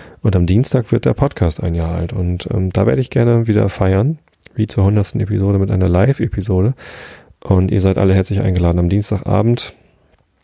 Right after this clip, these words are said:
keine Ahnung, so halb neun ungefähr, werde ich das wieder starten. Vielleicht mache ich so wie letztes Mal mit Skype und Nicecast und Chat auf der Webseite.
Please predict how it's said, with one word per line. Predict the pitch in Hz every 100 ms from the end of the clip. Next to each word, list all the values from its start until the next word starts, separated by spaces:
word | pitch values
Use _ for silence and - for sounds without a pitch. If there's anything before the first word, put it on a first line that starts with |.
| - -
keine | 98 87
Ahnung, | 85 90
so | 90
halb | 92 -
neun | 92 110
ungefähr, | 131 139 131 135 139 - - - - - - _
werde | - 98 92
ich | -
das | 92 - - 131
wieder | 107 92 90
starten. | - 90 95 123 - - - -
Vielleicht | - 95 95 110
mache | 110 101
ich | 98
so | - 92
wie |
letztes | 87 120 - 135
Mal | 117 117 120 120 - - _ _ _ _ -
mit | 95 95
Skype | - - - - - 98 98 - -
und | - 95 87 90 - -
Nicecast | 92 101 - - 104 98 -
und | 113 92 92 -
Chat | - 151 - - _ -
auf | 104
der | - 98
Webseite. | 123 - 147 143